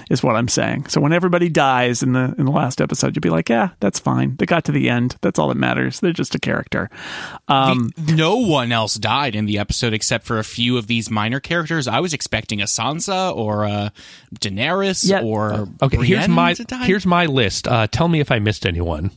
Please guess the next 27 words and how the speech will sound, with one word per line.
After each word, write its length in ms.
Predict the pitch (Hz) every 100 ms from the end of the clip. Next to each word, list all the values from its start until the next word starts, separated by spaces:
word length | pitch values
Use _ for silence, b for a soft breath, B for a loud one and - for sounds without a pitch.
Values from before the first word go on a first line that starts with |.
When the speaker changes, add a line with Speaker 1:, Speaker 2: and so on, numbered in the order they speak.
| -
Speaker 3:
which 180 | 110 -
is 80 | 95
possible. 540 | 104 - - - - B B B
I 120 | - 110
believe 380 | 120 175 185
the 120 | 139 117
count 340 | - 120 110
is 180 | 101 -
Beric, 760 | - 95 110 110 185 - - - _ _ _ _ _
Ed, 460 | 131 113 101 113 135 - _ _ -
Lyanna, 680 | 117 117 127 101 85 98 - b b b _ -
Theon, 640 | 214 202 104 87 101 135
our 100 | 107
first 240 | 98 113 -
main 200 | 110 131
Speaker 1:
Yes. 100 | 110
Speaker 3:
character, 560 | 92 82 - 95 123 - B B -
the 120 | 156
Night 320 | 139 135 -
King, 420 | - 95 90 170 - - - _ _
Speaker 1:
Yes. 240 | 139 113 -
Speaker 3:
Jorah, 540 | 131 117 98 95 107
Speaker 1:
Jorah. 300 | 127 120 156 - _ -
Speaker 3:
the, 140 | - - B B
the 140 | 131 123
Ice 240 | 127 -
Dragon, 520 | - 101 98 113 175